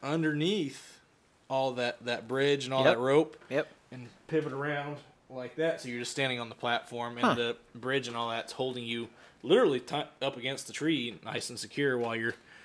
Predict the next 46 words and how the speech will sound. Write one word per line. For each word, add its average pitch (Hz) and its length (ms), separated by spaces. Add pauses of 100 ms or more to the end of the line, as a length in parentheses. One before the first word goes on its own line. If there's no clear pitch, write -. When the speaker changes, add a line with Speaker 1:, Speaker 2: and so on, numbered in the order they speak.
(160)
Speaker 2:
Hmm. 175 260
Speaker 1:
doing 127 180
your 110 100
weak 143 180
side 113 280
shots. - 480 (840)
Speaker 2:
I 160 60
have 156 140
to 147 80
check - 280
that - 160
out. - 240 (180)
Speaker 1:
So. - 140
Speaker 2:
Maybe 120 120
we'll 120 120
mess 107 300
with - 140
that. - 260 (960)
See, 151 200
I 185 120
always 233 260
thought 156 360 (580)
your 170 160
system 226 420
before, 180 380
you 147 140
had 143 160
three 165 720 (260)
steps - 680 (120)
Speaker 1:
Yeah. 127 260 (200)
Speaker 2:
and 135 200
the 127 40
lone 135 280
wolf, 127 280
right? 127 260
Speaker 1:
Yeah, 139 180
I 127 60
had 135 340
a 117 80
total 175 280
of 135 80
four 175 240
sticks. 135 460
Each 139 180
one 139 180
had 123 460